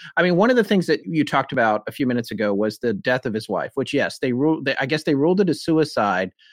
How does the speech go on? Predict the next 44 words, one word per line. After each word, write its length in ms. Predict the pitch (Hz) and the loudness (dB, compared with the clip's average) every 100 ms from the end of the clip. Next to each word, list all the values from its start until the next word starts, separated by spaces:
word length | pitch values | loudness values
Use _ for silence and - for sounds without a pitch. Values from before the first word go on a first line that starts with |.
| - _ - | -20 _ -4
but 120 | 147 | 2
there 100 | 139 | 2
were 80 | 131 | 4
bullets, 380 | 151 190 185 | 4 4 2
holes 320 | - 165 147 151 | 2 2 4 2
everywhere. 320 | 143 143 135 | 2 2 2
So 160 | - | 0
there 160 | 139 147 | 2 2
was 180 | 143 - | 2 0
this, 180 | 143 - | -2 0
and 140 | 156 147 | -2 0
I 180 | 147 | 2
haven't 260 | 170 175 131 | 2 0 -2
seen 240 | - 147 | -2 0
any 200 | 135 127 | 2 2
of 60 | 120 | 0
the 60 | 107 | -2
court 300 | - 120 - | 0 -2 -2
paperwork. 480 | 117 113 110 104 107 | -4 0 0 -2 -4
It's 140 | - | -10
interesting. 800 | 131 131 - 107 - 117 101 98 | -6 -6 -2 -2 0 -2 -2 -6
Some 240 | - 151 143 | -8 -2 -2
of 80 | |
the 60 | 120 | -2
stuff 240 | - 127 | -4 -4
that 100 | - | -2
we 60 | 110 | -6
saw 180 | - 120 | -2 -2
today 280 | 107 110 113 | 0 -2 -2
on 100 | 107 | -4
a 60 | |
few 260 | - 120 107 | -4 -2 0
other 160 | 107 | 0
websites 400 | 104 104 - 110 | 0 -2 -2 -6
that 100 | - | -6
have 120 | 98 104 | -6 -6
written 240 | - 95 | -4 -4
it 40 | |
up 160 | 95 92 | -4 -4
indicated 540 | 92 101 - 101 95 | -6 -6 -6 -4 -4
that, 120 | 87 - | -6 -6
yeah, 180 | 120 104 | -4 -2
he 140 | 113 | -2
would, 160 | 107 | -4